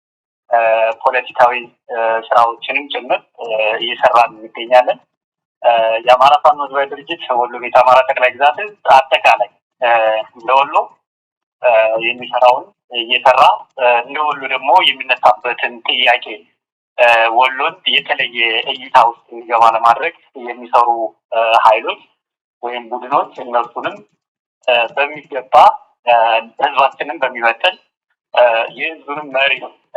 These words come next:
በሚወክል መንገድ ስራዎችን እየሰራን እየተከላከልና ለህዝባችን ጥቅም ሲባል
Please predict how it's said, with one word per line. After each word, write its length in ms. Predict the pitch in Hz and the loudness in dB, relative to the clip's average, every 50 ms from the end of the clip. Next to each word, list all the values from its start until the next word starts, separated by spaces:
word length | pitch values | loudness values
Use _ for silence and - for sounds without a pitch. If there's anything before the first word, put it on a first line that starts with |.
| 127 117 113 113 113 113 107 | -4 -2 0 0 0 -2 -2
በሚወክል 720 | - 131 131 131 139 139 139 135 135 131 - - - 123 123 123 120 | -2 -4 -4 -4 -4 -2 0 0 0 0 0 -2 -2 -2 -2 -4 -6
መንገድ 380 | 120 120 117 117 120 165 196 - - - - _ - 120 123 | -4 -4 -4 -4 -4 -6 -6 -6 -8 -14 -14 _ -10 -10 -8
ስራዎችን 500 | - - 123 120 120 120 120 - - 127 | -4 0 2 2 2 0 -2 -8 -12 -8
እየሰራን 460 | 117 117 117 123 127 135 170 190 185 - _ _ _ _ _ _ _ _ _ - | -8 -4 -2 -2 0 2 2 0 0 -2 _ _ _ _ _ _ _ _ _ -10
እየተከላከልና 920 | - 117 127 127 - 135 - - 131 127 131 123 - - 139 127 135 175 180 | -6 -6 -6 -4 -4 -4 -2 0 2 2 2 0 0 -4 -6 -2 2 2 2
ለህዝባችን 640 | 170 - 160 143 143 143 139 139 135 - - 151 143 135 _ - | 2 0 -4 -4 -2 0 0 0 0 -2 -6 -12 -14 -16 _ -12
ጥቅም 340 | - 156 160 160 165 143 131 123 117 113 110 107 104 | -10 -10 -8 -8 -8 -10 -8 -8 -8 -6 -6 -6 -8
ሲባል 440 | - _ - - _ - - 175 | -10 _ -20 -6 _ 4 4 4